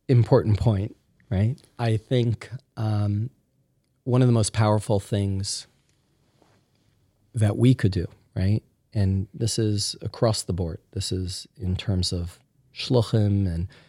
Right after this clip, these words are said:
you know, you have people who may be critics of Chabad, but they'll say, "Well, my,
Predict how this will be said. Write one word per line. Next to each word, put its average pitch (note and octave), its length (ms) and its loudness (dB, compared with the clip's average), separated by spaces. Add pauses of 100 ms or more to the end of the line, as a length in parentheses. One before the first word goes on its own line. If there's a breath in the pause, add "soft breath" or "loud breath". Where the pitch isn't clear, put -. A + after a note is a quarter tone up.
(220 soft breath)
you A#2 60 2
know, G#2 60 6
you G2 180 4
have G2+ 440 -2 (560)
people A2 280 0
who G2+ 60 2
may G#2 180 2
be G2 360 -2 (680)
critics - 420 0
of G#2 120 0
Chabad, F2 560 -4
but G2 160 -6
they'll F#2 140 -4
say, F#2+ 400 -2
"Well, B2 380 2 (460)
my, C3 320 4